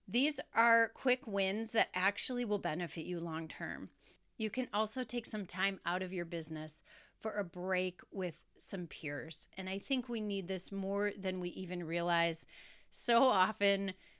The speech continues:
once we get there, or maybe by the end of the event, we're thinking, "Oh my God, I missed this." I wish I would do this more often. This wasn't nearly as bad as I thought it was. I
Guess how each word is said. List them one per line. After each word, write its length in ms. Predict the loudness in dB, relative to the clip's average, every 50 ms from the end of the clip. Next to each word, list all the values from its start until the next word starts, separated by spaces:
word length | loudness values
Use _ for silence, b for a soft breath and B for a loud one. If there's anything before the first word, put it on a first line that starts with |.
| b b -6
once 460 | -2 2 4 4 6 4 4 2 2
we 180 | 2 2 4 4
get 300 | 6 6 6 4 4 2
there, 420 | 2 2 4 4 2 2 0 0 -2
or 140 | -4 -4 -2
maybe 300 | -2 -2 -2 -2 -2 -2
by 280 | 0 0 2 2 2
the 120 | 4 4 4
end 160 | 4 4 2
of 60 | 2
the 140 | 4 4 2
event, 280 | 4 2 0 0 -2
we're 120 | -4 -6 -8
thinking, 580 | -6 -6 -6 -6 -6 -4 -4 -4 -2 -4 -4 -6 -8 _ _ _ _ -4
"Oh 220 | -2 0 0 2 2
my 160 | 0 0 2
God, 220 | 2 2 2 2
I 80 | 2 0
missed 320 | 0 0 -2 -2 -4 -4
this." 340 | -4 -4 -4 -4 -8 -12 -14 B B B B B B B B B B -4
I 140 | -2 0 0
wish 500 | 0 0 -2 2 4 4 4 4 4 2
I 80 | 2 2
would 160 | 4 2 2
do 140 | 2 0 0
this 220 | 0 -2 -2 -4
more 220 | -4 -2 -2 -2 -2
often. 420 | -2 -2 -4 -4 -4 -4 -4 -2
This 200 | -2 -4 -4 -6
wasn't 560 | -6 -6 0 2 4 4 4 4 2 0 0
nearly 400 | 2 4 4 6 6 4 4 2
as 100 | 0 0
bad 280 | -2 0 2 2 2 2
as 120 | 0 -4
I 120 | -4 -6 -6
thought 280 | -2 0 2 2 2
it 100 | 0 0
was. 340 | -2 -2 -2 -2 -2 -4 -8 -14 B B B B B B B B B
I 500 | -4 -2 0 2 2 2 2 2 0 -2